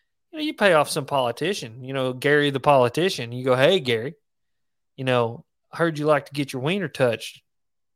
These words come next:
And, you know, I wonder if I know somebody to touch your wiener." And then, you know, Gary goes, "Yeah, I'd like that."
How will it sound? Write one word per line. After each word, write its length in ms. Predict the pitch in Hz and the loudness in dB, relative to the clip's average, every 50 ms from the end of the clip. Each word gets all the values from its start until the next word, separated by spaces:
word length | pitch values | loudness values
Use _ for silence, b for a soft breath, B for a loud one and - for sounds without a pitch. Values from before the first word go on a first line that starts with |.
| _ _ _ _ | _ _ _ _
And, 460 | - 135 131 127 123 120 120 117 113 - | -6 -4 -4 -4 -4 -6 -10 -12 -14 -12
you 140 | - 139 127 | -8 -6 -6
know, 160 | 123 113 110 | -6 -6 -6
I 180 | 107 - - - | -8 -10 -10 -6
wonder 220 | 135 151 185 190 | -2 -2 -2 -2
if 100 | 180 - | -2 -2
I 420 | 175 170 180 160 139 135 143 156 160 _ _ _ _ 135 | 0 2 4 4 4 4 2 0 -6 _ _ _ _ -20
know 360 | 127 131 139 143 151 185 240 | -18 -8 0 2 2 2 2
somebody 500 | 233 - 160 135 120 117 117 123 139 135 | 0 -2 -4 -4 -4 -4 -4 -4 -4 -6
to 60 | 131 127 | -6 -6
touch 260 | - - 170 - - | -2 -2 0 0 -2
your 100 | 151 135 | -4 -4
wiener." 260 | - 254 262 123 - _ _ _ _ _ _ _ _ _ _ _ _ _ _ _ _ _ | -4 -4 -6 -12 -16 _ _ _ _ _ _ _ _ _ _ _ _ _ _ _ _ _
And 220 | - 156 151 151 151 | 0 2 2 2 2
then, 200 | 156 147 143 143 | 0 0 -2 -2
you 160 | 151 151 143 | -2 -2 0
know, 140 | 135 127 127 | 0 0 -2
Gary 300 | 127 135 165 170 165 147 | 0 0 0 0 0 0
goes, 220 | 139 135 123 113 | 0 -2 -2 -2
"Yeah, 240 | 131 190 269 294 165 | -4 -4 -2 -2 -2
I'd 80 | 180 | -2
like 200 | 214 214 226 - - | -2 -2 -4 -4 -6
that." 220 | 131 117 - - | -12 -12 -12 -16